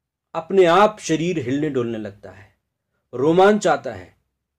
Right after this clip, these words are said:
डांस करने की, नृत्य करने की इच्छा जागृत होती है कि मैं बदहवाश होकर, नशे में चूर होकर, अध्यात्म की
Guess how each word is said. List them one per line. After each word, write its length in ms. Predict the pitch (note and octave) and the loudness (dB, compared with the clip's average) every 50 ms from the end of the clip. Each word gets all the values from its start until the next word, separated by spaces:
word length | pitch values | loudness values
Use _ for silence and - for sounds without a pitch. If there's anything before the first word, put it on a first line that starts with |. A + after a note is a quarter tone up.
| _ _ _ _ _ _ _ _ _ _ | _ _ _ _ _ _ _ _ _ _
डांस 440 | A2 A2+ D#3 D3+ E3 G3 G#3 F#3+ G3 - | -12 -6 -2 0 2 2 2 0 -2 -2
करने 300 | - D#3 C#3+ C#3 C#3 B2+ | -2 -2 -2 -2 -4 -4
की, 160 | - B2+ B2 | -4 -6 -6
नृत्य 380 | A#2 A#2+ C#3+ F3+ F3 - F3+ | -6 -4 -4 -6 -6 -4 -6
करने 320 | E3 - D3+ C3 C3+ C3 B2+ | -4 -2 -2 -4 -2 -4 -6
की 200 | B2 - B2 - - | -6 -10 -18 -18 -16
इच्छा 300 | E3 - - - - D#3 | -18 -16 -14 -8 -6 -6
जागृत 480 | C3 A2 A2+ A2 G2+ G#2 G#2+ G2+ G2 - | -6 -4 -6 -8 -8 -10 -14 -16 -16 -20
होती 220 | - - _ _ | -20 -20 _ _
है 160 | - _ _ _ _ _ _ _ _ _ _ _ _ _ _ _ _ _ - | -20 _ _ _ _ _ _ _ _ _ _ _ _ _ _ _ _ _ -10
कि 60 | D3+ | -4
मैं 420 | D#3+ F#3+ G#3+ A3 G#3 C3+ G2+ G2 | 0 2 2 2 2 0 -2 0
बदहवाश 600 | A2+ F#3 F#3+ F3 D3+ E3+ E3+ F3+ G#3 A#3 A3+ - | 0 2 2 2 2 2 4 4 4 4 4 4
होकर, 320 | G3 F#3 - - C3 G#2 - _ _ _ _ _ _ _ _ _ _ _ _ _ _ _ - | 2 0 0 0 -6 -6 -8 _ _ _ _ _ _ _ _ _ _ _ _ _ _ _ -12
नशे 380 | B2+ C3 D3+ F3 E3 - G#3 A3 | -8 -4 -2 -2 -2 0 0 0
में 120 | G#3+ G3+ | 2 0
चूर 300 | G3 - - A3 A3+ G#3+ | -2 -2 -2 -2 0 2
होकर, 280 | F3+ E3 D#3+ D#3+ D3+ D3 | 2 0 0 0 -2 -2
अध्यात्म 640 | - C#3+ C#3 A#2+ A#2 A2 C#3+ E3+ F#3+ F#3+ - F#3+ F3 | -2 -4 -10 -10 -8 -4 0 0 2 2 0 -4 -6
की 260 | - - C#3+ G#2+ F#2+ | -6 -8 -14 -14 -14